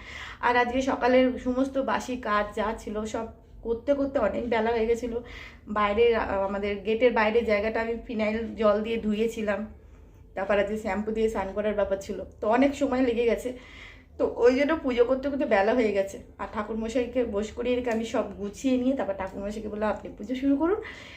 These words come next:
তারপর আজকে রান্না আমাদের কিছু ছিল না, সবই রান্না আমাদের শুক্রবারে যা রান্না ছিল সেইগুলোই, ভাত, তরকারি, যা হতো সব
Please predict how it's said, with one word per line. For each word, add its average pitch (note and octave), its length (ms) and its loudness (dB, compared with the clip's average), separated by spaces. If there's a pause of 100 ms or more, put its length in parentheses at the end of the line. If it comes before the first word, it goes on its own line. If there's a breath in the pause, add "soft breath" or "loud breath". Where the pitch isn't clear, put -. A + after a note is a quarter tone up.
(160 loud breath)
তারপর C4 220 2
আজকে D4 240 6
রান্না B3+ 340 6
আমাদের D4 320 2
কিছু C4 200 -6
ছিল A#3 240 -4
না, B3+ 180 0
সবই B3 380 -2
রান্না G#3+ 320 2
আমাদের A#3 380 2 (380 loud breath)
শুক্রবারে C#4 520 4
যা C4 180 6
রান্না A3 280 0
ছিল B3+ 260 -2
সেইগুলোই, A#3 460 0
ভাত, G#3+ 480 0
তরকারি, G#3+ 380 -2
যা A#3 220 0
হতো A#3+ 260 0
সব A#3 220 -2